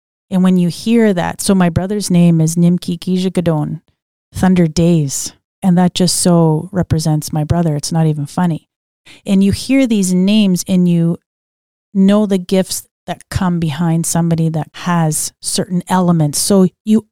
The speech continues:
almost become familiar with who they are. "Okay, I see where you fit now. I see what you bring." And then you hear them speak, and it will echo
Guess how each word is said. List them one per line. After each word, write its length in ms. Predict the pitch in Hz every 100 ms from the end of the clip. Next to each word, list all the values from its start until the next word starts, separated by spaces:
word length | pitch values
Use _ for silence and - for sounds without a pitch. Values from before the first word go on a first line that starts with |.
| -
almost 680 | 233 262 247 233 226 - -
become 420 | 202 - 196 190
familiar 640 | - 180 175 180 180 175 175
with 260 | - 190 -
who 320 | - 226 220
they 200 | 180 175
are. 340 | 170 160 156
"Okay, 760 | 202 226 240 - 160 151 202 - _ _ _ _ _ _
I 180 | 165 202
see 220 | - 254
where 100 | 214
you 160 | 185 170
fit 240 | - 151 -
now. 280 | 151 170 180
I 140 | 180
see 240 | 220 - 240
what 180 | 202 196
you 120 | 180
bring." 420 | 165 160 175 190
And 140 | 208 190
then 140 | 233 254
you 80 |
hear 260 | 247 233 220
them 180 | 190 156
speak, 920 | - - _ 214 214 - _ - - _ _ _ _ _ -
and 140 | 190
it 80 | 196
will 180 | 196 - -
echo 540 | 208 - 208 185 180